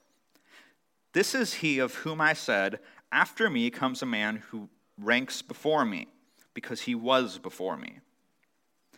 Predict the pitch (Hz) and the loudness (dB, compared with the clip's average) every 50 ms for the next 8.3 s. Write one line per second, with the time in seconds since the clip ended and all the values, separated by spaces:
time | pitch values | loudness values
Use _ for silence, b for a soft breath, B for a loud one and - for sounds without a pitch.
0 | B B B - 175 233 254 233 - - - 202 202 - - 143 131 139 143 139 | B B B 0 2 2 2 2 0 2 0 0 0 0 -2 -4 0 2 2 2
1 | - 127 139 156 156 127 92 73 - - - B B B B B 123 135 - 165 | 2 2 0 0 0 -2 -4 -8 -8 -12 -20 B B B B B -4 -2 0 2
2 | 170 220 214 - - - 208 202 - - 113 - - 110 107 - - 139 131 123 | 2 2 2 2 -2 2 2 2 2 2 0 2 2 2 0 0 0 -4 -4 0
3 | 117 120 123 131 - - - 151 143 139 127 - 131 113 110 - - 117 117 117 | 4 6 6 6 6 2 4 4 6 6 4 0 -4 -4 -4 -2 0 2 4 4
4 | 110 95 - - - _ - 101 - - 165 165 156 156 151 - 127 147 143 127 | 4 2 0 -8 -16 _ -14 -14 -10 -8 -8 -2 0 0 -2 -2 -4 -4 -4 -2
5 | 123 113 101 101 117 131 135 123 107 - - - - 107 104 101 90 - - 67 | -4 -4 -4 -2 0 0 2 2 0 -2 -4 -8 -6 -6 -6 -4 -6 -8 -10 -10
6 | 55 53 _ _ _ _ _ _ _ _ _ _ B B B B B B - 131 | -10 -12 _ _ _ _ _ _ _ _ _ _ B B B B B B -4 0
7 | 120 165 170 208 240 233 175 202 165 151 123 113 139 143 - - 87 80 - - | 4 6 8 8 8 6 6 6 6 6 6 6 4 2 2 0 -8 -8 -8 -10
8 | - - - - - | -12 -10 -10 -12 -12